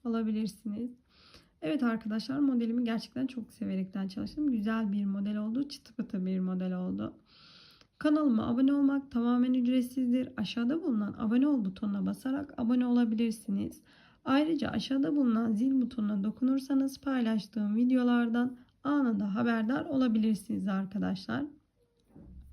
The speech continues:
Fiyat bilgisine gelirsek de bence fiyatı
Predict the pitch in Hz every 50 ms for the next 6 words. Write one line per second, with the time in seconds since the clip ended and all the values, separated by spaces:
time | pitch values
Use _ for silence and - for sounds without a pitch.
0 | - - - - _ _ - - _ _ _ _ _ _ _ _ _ _ _ -
1 | - 339 349 339 330 320 - - 294 269 262 254 254 254 - 254 254 254 240 262
2 | 285 269 262 233 190 - - - - - - 220 - - - - _ _ _ _
3 | _ - - 294 254 208 240 240 - - 277 254 240 - - 262 269 285